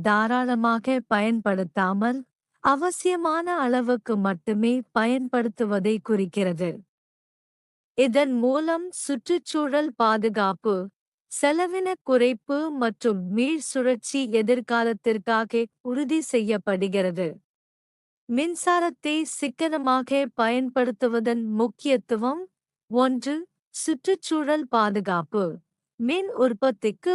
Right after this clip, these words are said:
பெரும்பாலும் நிலக்கரி, எண்ணெய் போன்ற மூலவளங்கள் பயன்படுத்தப்படுகின்றன. மின் சிக்கனத்தால் இவை குறைவாக பயன்படுத்தப்பட்டு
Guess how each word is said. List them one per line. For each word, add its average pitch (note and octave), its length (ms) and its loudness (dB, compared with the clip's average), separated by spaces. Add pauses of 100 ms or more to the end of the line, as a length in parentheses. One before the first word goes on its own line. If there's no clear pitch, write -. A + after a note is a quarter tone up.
(140)
பெரும்பாலும் B3 840 0
நிலக்கரி, A3+ 720 -2 (540)
எண்ணெய் E4 480 0
போன்ற B3+ 480 0
மூலவளங்கள் G#3+ 920 0 (120)
பயன்படுத்தப்படுகின்றன. G3 1400 -2 (1300)
மின் E4 300 0
சிக்கனத்தால் C#4 920 0 (100)
இவை A#3 340 2
குறைவாக B3+ 760 0 (120)
பயன்படுத்தப்பட்டு A#3 1120 -2